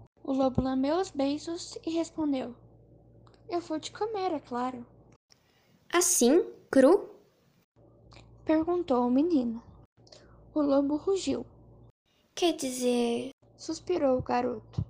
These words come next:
Speaker 2: "você não vai nem me cozinhar antes?"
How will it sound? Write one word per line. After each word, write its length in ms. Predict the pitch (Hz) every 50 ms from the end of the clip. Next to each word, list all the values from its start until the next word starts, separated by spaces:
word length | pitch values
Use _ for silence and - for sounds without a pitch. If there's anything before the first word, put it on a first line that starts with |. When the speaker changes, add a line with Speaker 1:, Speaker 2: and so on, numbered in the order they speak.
| - - - - - - _ _ _ _ _ - - - - - - _
Speaker 2:
"você 300 | - 359 359 - - 466
não 180 | 494 523 523 523
vai 220 | - 330 302 302
nem 240 | 277 262 254 254 269
me 160 | 294 339 403
cozinhar 640 | - - 359 330 330 339 330 330 330 285 240 233 233 240
antes?" 920 | 220 208 208 202 202 214 226 - - - 453 440 330 - - - - -